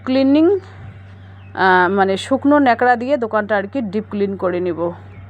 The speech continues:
তো চলো, ব্লগটা দেখতেই থাকো, আশা করি খুবই ভালোই লাগবে। অনেক দিন থেকে না দোকানের ব্লগটা তোমাদের কাছে শেয়ার করা হয় না, তো ভাবলাম যে না, দোকানেরই ব্লগটা তোমাদের কাছে, এ, শেয়ার করি, মানে একটু ঝাড়া মোছা,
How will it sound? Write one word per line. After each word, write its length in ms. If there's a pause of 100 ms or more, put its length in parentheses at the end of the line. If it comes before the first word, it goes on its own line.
(760)
তো 100
চলো, 320
ব্লগটা 360
দেখতেই 400
থাকো, 220
আশা 360
করি 200
খুবই 360
ভালোই 360
লাগবে। 420 (760)
অনেক 220
দিন 160
থেকে 220
না 140
দোকানের 400
ব্লগটা 380
তোমাদের 360
কাছে 280
শেয়ার 320
করা 280
হয় 280
না, 180 (340)
তো 80
ভাবলাম 440
যে 120
না, 200
দোকানেরই 480
ব্লগটা 380
তোমাদের 380
কাছে, 320 (540)
এ, 120
শেয়ার 400
করি, 220 (720)
মানে 180
একটু 300
ঝাড়া 380
মোছা, 420